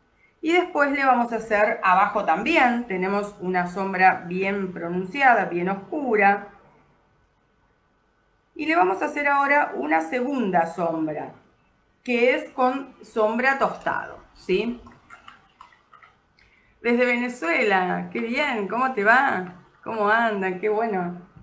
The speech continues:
Lucas Juan, ¿cómo te va, Rodrigo? ¿Cómo estás?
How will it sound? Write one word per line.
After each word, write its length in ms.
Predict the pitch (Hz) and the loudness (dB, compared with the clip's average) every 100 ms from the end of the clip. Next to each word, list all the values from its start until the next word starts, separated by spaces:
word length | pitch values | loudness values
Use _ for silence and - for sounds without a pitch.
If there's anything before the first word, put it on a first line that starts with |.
| - - _ _ _ _ _ _ _ _ _ _ _ _ _ | -20 -20 _ _ _ _ _ _ _ _ _ _ _ _ _
Lucas 360 | - 320 294 190 | -6 2 4 6
Juan, 480 | 277 285 247 220 202 | 8 8 8 2 -2
¿cómo 200 | 262 285 | -2 2
te 80 | 247 | 6
va, 180 | 240 226 | 8 8
Rodrigo? 480 | 214 208 233 247 | 4 0 0 0
¿Cómo 160 | 240 247 | 2 2
estás? 640 | 254 - 226 220 226 - | 0 4 6 6 2 -12